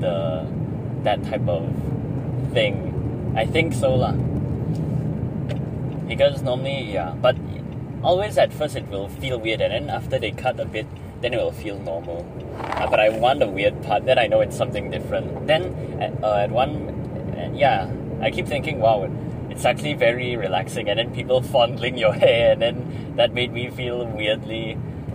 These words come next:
like, "Wow, it feels good," and then, uh, then, you know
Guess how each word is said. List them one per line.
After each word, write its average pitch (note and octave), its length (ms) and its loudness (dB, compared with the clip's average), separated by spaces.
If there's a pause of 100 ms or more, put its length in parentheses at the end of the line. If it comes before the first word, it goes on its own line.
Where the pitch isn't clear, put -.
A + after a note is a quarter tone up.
(320)
like, G2 260 2
"Wow, A2+ 220 6
it G2 180 0
feels A2+ 320 -6
good," A2 280 -2
and A#2 160 4
then, A2 360 2
uh, G2+ 500 6 (320)
then, A2+ 260 4
you G#2+ 100 -4
know - 200 -4